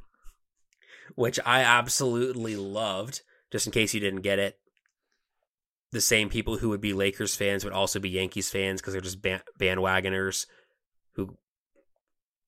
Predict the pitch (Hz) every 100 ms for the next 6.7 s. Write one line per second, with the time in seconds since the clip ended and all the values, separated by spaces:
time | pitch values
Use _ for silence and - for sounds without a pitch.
0 | _ - 92 90 95 - 98 - 101 92
1 | 113 - - - - 110 95 92 _ _
2 | - 135 139 135 120 120 120 120 117 113
3 | - _ _ _ - 131 139 113 117 117
4 | 117 107 - 110 110 104 95 98 95 -
5 | _ _ _ _ _ _ _ _ 107 110
6 | 110 110 98 104 101 101 117